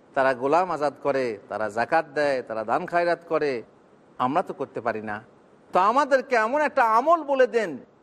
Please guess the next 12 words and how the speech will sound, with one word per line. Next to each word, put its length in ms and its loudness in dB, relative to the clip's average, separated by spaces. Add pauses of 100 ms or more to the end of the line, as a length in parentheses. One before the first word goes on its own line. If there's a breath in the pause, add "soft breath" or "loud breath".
(320)
যে, 140 0
যে 180 4
আমল 400 2
করলে 400 2
আমরা 560 2 (140)
সওয়াবে 520 6
ওদের 260 0
সমান 360 0
হয়ে 220 0
যাব।" 160 0
আল্লাহু 440 4
আকবার। 400 -4